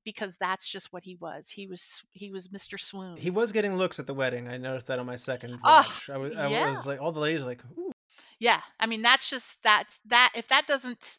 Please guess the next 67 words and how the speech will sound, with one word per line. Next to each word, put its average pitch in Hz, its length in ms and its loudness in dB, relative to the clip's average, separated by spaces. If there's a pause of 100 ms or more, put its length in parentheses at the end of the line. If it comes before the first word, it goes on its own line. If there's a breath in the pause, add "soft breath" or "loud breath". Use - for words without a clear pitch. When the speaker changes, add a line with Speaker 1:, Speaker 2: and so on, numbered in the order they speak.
Speaker 1:
say 214 460 0
all 220 260 2
it, - 200 -4
all 214 180 2
you 226 120 -6
need 214 160 -8
to - 40 -14
say 190 200 -8
about 170 220 -6
Harrison 175 380 -12
Ford, 156 340 -12
I 156 40 -18
mean 165 120 -12
Speaker 2:
And 165 100 2
he 180 80 4
could 214 240 2
just 196 140 0
go 185 80 2
up 175 100 2
to 170 80 0
a 160 40 4
woman 156 200 0
he 147 80 -2
had 143 80 0
never 135 180 -2
seen 139 180 -6
before 135 240 -10
and 135 100 -8
say, 135 180 -8
like, 127 220 -14
"Don't 180 200 -4
break 147 220 0
my 139 160 -2
heart 135 200 -6
by 143 120 -2
not 135 240 -4
dancing 143 420 -6
with 131 140 -12
me." 139 80 -8
She 247 180 -6
didn't 302 160 -2
even 220 120 0
think 185 260 -4
twice. 131 560 -4 (200)
Speaker 1:
She - 220 -2
was - 140 -2
powerless. 214 680 4
She 269 200 -6
was 226 200 -8
Speaker 2:
She 220 160 6
wasn't - 40 6
Speaker 1:
powerless, 240 100 8
Speaker 2:
gonna 226 140 4
be 196 80 0
like, 170 140 2
"I 262 40 -4
Speaker 1:
Russell. 311 140 -2
Speaker 2:
don't 156 160 -4
know 151 180 2
you." 160 160 4
Speaker 1:
Powerless. 202 600 2
Speaker 2:
<laughs> - 120 -20
It - 100 4
doesn't 202 260 10
matter. 214 320 4
It's 208 220 4
like, 175 180 0